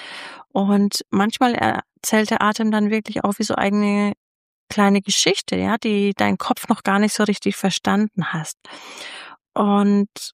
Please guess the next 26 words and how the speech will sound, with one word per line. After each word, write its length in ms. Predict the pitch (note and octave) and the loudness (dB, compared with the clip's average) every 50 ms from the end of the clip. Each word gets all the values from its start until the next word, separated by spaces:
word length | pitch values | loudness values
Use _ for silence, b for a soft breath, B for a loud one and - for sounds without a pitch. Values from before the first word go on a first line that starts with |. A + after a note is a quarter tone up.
| _ _ _ _ _ _ _ _ _ _ _ _ _ _ _ | _ _ _ _ _ _ _ _ _ _ _ _ _ _ _
hier 160 | - A3 B3 | 2 2 2
sehen 340 | - - B3 A#3+ A#3 A#3 A3+ | 4 4 4 4 4 4 4
wir 140 | A3+ - - | 2 2 2
auch, 160 | - G#3+ - - | 0 -2 -2 -2
dass 240 | - G#3 G3 - - | -2 -2 -2 0 -2
der 180 | G3+ F#3 - | -2 0 0
Atem 380 | - - B3+ D4+ - - A#3+ A#3 | 2 2 2 0 0 2 2 2
ja 80 | G#3 F#3+ | 4 4
ein 120 | F#3 F#3 | 2 0
Teil 300 | - - - G#3+ A3+ A#3 | -2 0 2 2 2 2
des 240 | A3 A3 G3 - - | 2 0 -2 -2 -2
Körpers 480 | - G#3+ G#3 G#3 G3+ G3 F#3 - - | 0 2 2 2 2 0 -2 -4 -4
ist 220 | F#3+ F#3 F3+ - G3+ | -6 -6 -6 -4 -4
und 160 | G3+ F3+ - | -4 -4 -2
dass 160 | F3+ - - | -4 -2 0
er 40 | G3 | 2
nicht 220 | G3 G3+ F#3+ - | 2 2 2 0
nur 100 | - G3 | -2 -2
eine 140 | F#3+ F#3 F#3+ | 0 0 -2
Funktion 680 | - - - G3 F3 - - - - G3 A3 A#3 A3 | -4 -2 -2 -2 -2 0 -2 0 0 2 2 2 2
ist, 280 | G3 F#3+ F3 - - - | 0 -2 -4 -4 -6 -6
dass 160 | F#3 - - | -6 -4 -2
er 60 | F#3 | -2
eine 100 | F#3 F#3+ | -2 -2
Sprache 540 | - - - - - F3+ F#3+ G3 G#3 - G3 | -4 -6 -6 -2 2 2 4 2 2 0 -2
ist. 320 | - G3+ F#3 - - - | -2 -2 -2 -4 -6 -6